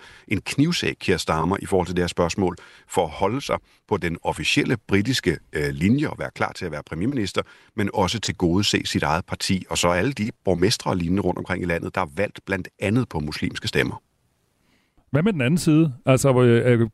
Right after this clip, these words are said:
Speaker 2: navigerer de helt problemfrit i det, altså de konservative i, i den her konflikt, som jo optager så mange mennesker, selvom det er meget langt væk?
Speaker 1: Ja, altså der er konservative, som også synes, der skal en våbenhvile til nu, eller i hvert fald en eller anden form for humanitær pause, eller hvad for nogle formuleringer, man nu,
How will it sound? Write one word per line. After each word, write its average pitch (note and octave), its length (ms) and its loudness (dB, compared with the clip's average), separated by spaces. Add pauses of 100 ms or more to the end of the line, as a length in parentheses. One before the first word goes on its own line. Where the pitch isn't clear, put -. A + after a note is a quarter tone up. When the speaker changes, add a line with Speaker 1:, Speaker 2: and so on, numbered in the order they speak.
(220)
Speaker 2:
navigerer C3 440 4
de E3 140 4
helt F3 180 6
problemfrit D3+ 560 4
i D3+ 80 8
det, D#3 140 6
altså B2+ 180 2
de C3 60 4
konservative C3+ 640 4
i, C3+ 280 6
i B2+ 40 4
den C3+ 200 6
her C3+ 200 6
konflikt, C3 400 2
som B2 140 4
jo A2 100 8
optager B2 240 4
så B2 80 4
mange B2+ 200 6
mennesker, B2 280 4
selvom B2 220 2
det A2+ 60 4
er A2 40 4
meget B2 160 6
langt A#2 220 2
væk? A2 100 6 (2250)
Speaker 1:
Ja, F#2 120 2 (120)
altså G2+ 160 0
der G#2 80 4
er A2+ 140 0
konservative, F#2+ 800 -2
som F#2+ 300 0
også G#2 220 2
synes, F#2+ 280 0
der G2 80 2
skal F#2+ 200 -2
en D#2 120 -4
våbenhvile F2+ 480 0
til F2 200 0
nu, E2 160 0
eller F2 200 -2
i E2 40 0
hvert F#2 160 0
fald F#2 160 -2
en F2+ 60 -2
eller F2+ 120 -2
anden F2+ 120 -2
form F2 240 0
for F#2 200 0
humanitær E2+ 680 -2
pause, E2+ 420 -2
eller E2 120 -2
hvad E2 140 0
for F#2+ 120 -4
nogle E2 180 0
formuleringer, F2+ 600 0
man E2 140 0
nu, F2 240 2